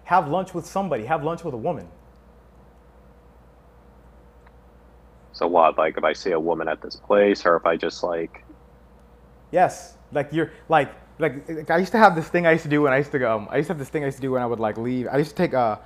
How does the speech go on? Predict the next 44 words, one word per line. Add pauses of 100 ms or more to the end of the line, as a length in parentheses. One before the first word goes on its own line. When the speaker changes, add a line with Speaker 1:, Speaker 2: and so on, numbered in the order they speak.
(400)
Speaker 1:
I
used
to
go
to
lunch
outside
of
my
office, (360)
um,
when
I
used
to
do
telemarketing, (320)
and
I
would
go
on
my,
like,
break,
and
then
I
would
go
day
game
on
my
break. (140)
But
what
I
would
do
is
I'm
like,
Okay,